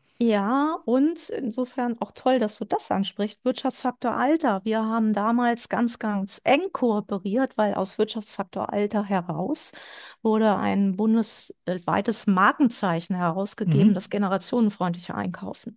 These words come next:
Speaker 2: Genau.
Speaker 1: Und wir haben als Linga das Logo mit der kleinen rollenden Einkaufstasche entwickelt,
Speaker 2: Ach, mit der
Speaker 1: weil
Speaker 2: Waxo
Speaker 1: wir
Speaker 2: zusammen.
Speaker 1: offiziell für die bundesweiten Partner der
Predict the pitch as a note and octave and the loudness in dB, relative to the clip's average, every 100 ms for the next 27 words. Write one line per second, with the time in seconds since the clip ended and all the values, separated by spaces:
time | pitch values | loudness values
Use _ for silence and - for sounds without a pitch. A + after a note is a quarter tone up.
0 | - E3 F#3 B2+ - - _ _ - D#4 | -6 0 2 0 -6 -20 _ _ 0 4
1 | D4 D#4+ F4 D#4 D#4+ C#4 C#4+ - C4 C#4 | 6 6 8 6 6 4 2 2 2 4
2 | D#4 D#4 D4 D4+ C4+ C4 - C#4+ E4+ F#4 | 6 6 4 2 0 -2 -2 4 6 6
3 | G#3+ G3 G#3 G3 F#3+ A#3 F#3+ G3 G#3 G3 | 4 0 -4 -4 -4 -2 0 2 2 2
4 | G3+ A3 C4 C#4+ F#4 C#4 A3 - - F3+ | 4 4 4 2 -2 -2 -4 -4 -6 -6
5 | - - F#3+ F3+ G3+ G3+ C4 G#4+ D#3+ G3+ | -4 -2 -2 0 -2 2 2 2 -2 -6
6 | C#4+ C#4 - G3 A3 A3 G#3 - A3+ D4 | -8 -8 -2 4 4 4 2 0 4 6
7 | F4 A4+ - _ - D4 - E4+ E4+ - | 4 2 -6 _ -2 -2 0 -4 -4 0
8 | A3 A#3 D#4+ A4+ B4+ - A#3+ G3+ F3 - | 2 2 2 0 -2 -2 -2 0 -2 2
9 | A#3 A3+ B3 - A#3 A#3+ C#4+ C4+ C#4 C4 | 6 6 6 2 2 2 0 0 2 2
10 | C#4+ D#4 D4+ E4 - - - _ A3+ A#3 | 2 0 0 0 -2 -8 -20 _ 4 6
11 | A#3 A#3 | 6 4